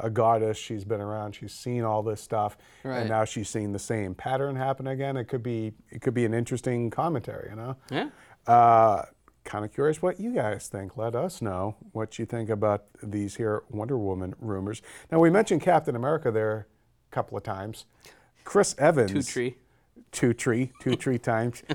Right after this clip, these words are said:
Speaker 1: Uh, Chris Evans wants to keep playing Captain America, he says.
Speaker 2: Yeah.
Speaker 1: Uh, I believe he told Collider that, you know, if Marvel wants him, he'll stick around. You know, now that he's probably getting paid more, so it's, like, kind of, you know, and he's,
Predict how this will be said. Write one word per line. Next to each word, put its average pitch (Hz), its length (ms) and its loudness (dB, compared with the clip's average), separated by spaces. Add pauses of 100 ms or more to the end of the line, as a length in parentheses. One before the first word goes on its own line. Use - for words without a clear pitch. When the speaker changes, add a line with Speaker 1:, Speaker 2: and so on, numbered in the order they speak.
(160)
Speaker 1:
Uh, 123 480 8
Chris 170 240 2
Evans 185 320 4
wants 123 200 0
to 131 60 -6
keep 127 200 -4
playing 139 260 -4
Captain 139 320 -6
America, 143 320 -6
he 104 80 -12
says. 107 360 -12 (100)
Speaker 2:
Yeah. 117 60 0
Speaker 1:
Uh, 101 340 4
I - 260 -20
believe 143 160 2
he 139 60 4
told 131 220 0
Collider 120 560 6
that, 104 320 2 (120)
you 139 80 -4
know, 127 380 0
if 110 140 -8
Marvel 135 360 0
wants 156 280 -4
him, 165 140 -8
he'll 123 360 -6
stick - 320 -8
around. 123 340 -4 (500)
You - 60 -6
know, 110 220 0 (100)
now 117 120 0
that 107 100 2
he's 101 100 -6
probably 107 220 0
getting 107 200 -8
paid 127 280 2
more, 107 240 -4
so 110 200 -6
it's, 104 200 -8
like, 107 280 -6
kind 117 260 -2
of, 104 280 -10 (680)
you 285 60 -6
know, 160 320 -4
and 196 160 0
he's, 247 380 0